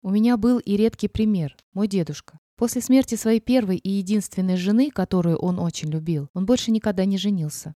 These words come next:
До самой своей кончины он дважды в год, в начале лета и по осени, навещал ее могилу, а третьего мая с утра всегда накрывал стол, светло и печально отмечая день ее рождения. Поэтому сама идея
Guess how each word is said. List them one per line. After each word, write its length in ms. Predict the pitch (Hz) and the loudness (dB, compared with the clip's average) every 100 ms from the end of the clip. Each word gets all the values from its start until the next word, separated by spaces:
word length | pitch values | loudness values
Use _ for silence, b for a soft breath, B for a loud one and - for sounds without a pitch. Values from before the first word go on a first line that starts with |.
| _ | _
До 140 | 180 190 | -4 -2
самой 260 | 208 185 | -2 -2
своей 180 | - 185 | -2 -4
кончины 480 | - 208 - 269 202 | -2 -4 0 2 2
он 120 | 185 | 2
дважды 340 | 180 214 185 | 2 2 2
в 60 | 196 | 0
год, 260 | 190 160 - | 0 0 -2
в 40 | |
начале 420 | 156 - 190 175 | -6 -4 -2 0
лета 320 | 180 220 - | 0 0 0
и 80 | 165 | -4
по 100 | - | -2
осени, 460 | 170 240 - 190 160 180 | 0 -2 -2 -4 -2 0
навещал 400 | 180 - 202 190 | 0 2 2 2
ее 180 | 180 | 0
могилу, 540 | 175 175 156 147 143 143 | 0 -2 -2 -4 -4 -6
а 120 | - | -8
третьего 440 | - 190 185 170 170 | -2 0 0 -2 -2
мая 300 | 190 247 202 | 0 0 0
с 140 | - | -4
утра 260 | 160 180 165 | -4 -2 -2
всегда 360 | - 170 180 | -4 -2 0
накрывал 420 | 214 - 170 175 190 | 0 -2 -2 -2 -4
стол, 420 | - 160 156 151 _ _ | -6 -4 -4 -4 _ _
светло 440 | - 208 208 196 | -4 -2 0 -2
и 40 | |
печально 640 | 190 180 - 262 277 175 196 _ | -2 -6 -6 -4 -4 -6 -12 _
отмечая 560 | 160 - 175 - 240 170 | -10 -8 -6 -4 -4 -4
день 260 | 170 202 | -4 -4
ее 320 | 160 139 139 | -6 -8 -8
рождения. 640 | 147 143 - 127 127 123 - _ _ | -8 -10 -12 -14 -12 -14 -20 _ _
Поэтому 360 | 208 214 220 220 | 2 4 4 2
сама 400 | - 226 226 220 | 4 6 6 4
идея 400 | 214 196 214 202 | 0 2 4 4